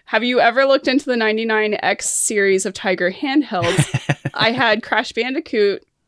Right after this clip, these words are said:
Speaker 1: and you could upload your top score to the internet.
Speaker 2: You should tell Kadikarus that.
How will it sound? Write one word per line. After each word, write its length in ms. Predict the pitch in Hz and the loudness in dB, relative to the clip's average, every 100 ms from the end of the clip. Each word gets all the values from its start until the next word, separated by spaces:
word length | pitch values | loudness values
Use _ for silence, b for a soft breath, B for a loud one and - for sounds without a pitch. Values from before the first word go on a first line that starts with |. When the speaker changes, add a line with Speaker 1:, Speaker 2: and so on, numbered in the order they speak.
| _ | _
Speaker 1:
and 540 | 196 190 196 190 190 - | -2 0 0 -2 -4 -10
you 140 | - 208 | -12 -8
could 180 | - - | -4 -2
upload 340 | 214 233 202 | -2 -2 -2
your 80 | 202 | -4
top 260 | - 240 - | -6 -8 -8
score 280 | - 254 | -2 -2
to 160 | - - | -2 -2
the 140 | 392 | -2
internet. 600 | 381 523 523 427 339 - - | 0 2 2 2 -2 -4 -6
Speaker 2:
You 180 | 107 123 | -4 -4
should 140 | 143 | -2
tell 160 | 170 165 | 0 0
Kadikarus 460 | 143 202 160 123 | 0 0 2 0
that. 280 | 123 120 - | 2 0 -2